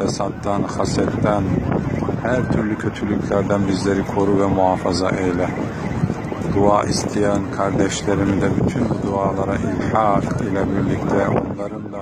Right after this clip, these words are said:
hayır muratlarını ihsan ve ikram eyle. Ya Rabbi, tekrar tekrar bu güzel beldelere, bu güzel mekanlara ulaşabilmeyi ve buralarda sana yalvarıp yakarmayı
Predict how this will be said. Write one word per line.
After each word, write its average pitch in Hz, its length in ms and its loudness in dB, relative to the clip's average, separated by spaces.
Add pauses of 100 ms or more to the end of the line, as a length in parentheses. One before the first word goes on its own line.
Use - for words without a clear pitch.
(180)
hayır 104 260 -4
muratlarını 98 920 0
ihsan - 340 -2
ve - 440 -2
ikram 104 280 0 (140)
eyle. 92 220 -6 (800)
Ya 107 200 4
Rabbi, 104 360 0
tekrar 104 720 2
tekrar 101 500 -2
bu 95 120 2
güzel 101 460 2
beldelere, 98 500 2 (160)
bu 101 80 4
güzel 104 280 2
mekanlara 98 680 0
ulaşabilmeyi - 880 -2 (840)
ve 104 160 0
buralarda 110 540 4
sana 110 300 2
yalvarıp 107 640 2
yakarmayı 104 800 2